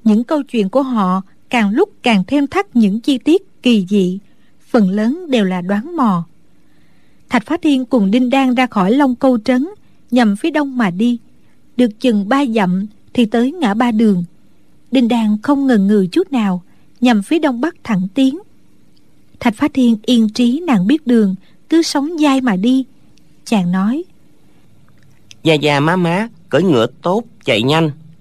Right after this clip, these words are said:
Speaker 2: Nếu người không dừng lại ăn uống nghỉ ngơi thì mình không rượt theo kịp."
Speaker 1: Đinh Đan mỉm cười nói, "Đến Diên gia ở Tùng Giang Phủ là gặp ngay. Song thân Thiên ca đã là người lớn, chẳng lẽ còn sợ lạc đường hay sao?"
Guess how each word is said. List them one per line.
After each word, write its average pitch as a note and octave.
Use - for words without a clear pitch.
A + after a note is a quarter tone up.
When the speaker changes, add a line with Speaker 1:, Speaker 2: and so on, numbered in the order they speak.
Speaker 2:
Nếu F3+
người B2
không D3+
dừng A#2
lại G#2
ăn B2+
uống F#3+
nghỉ C#3
ngơi B2+
thì C3
mình A2+
không F3
rượt A#2+
theo D3
kịp." A2+
Speaker 1:
Đinh A#3+
Đan A3
mỉm G3+
cười A3+
nói, A3
"Đến D4
Diên D#4
gia C#4+
ở C4
Tùng A#3+
Giang C#4
Phủ A#3+
là E4
gặp A#3+
ngay. D4
Song F4+
thân E4+
Thiên E4
ca D4+
đã B3+
là D#4+
người A#3
lớn, C4
chẳng D#4
lẽ D4+
còn D4
sợ C4+
lạc C4+
đường C#4
hay D4+
sao?" F4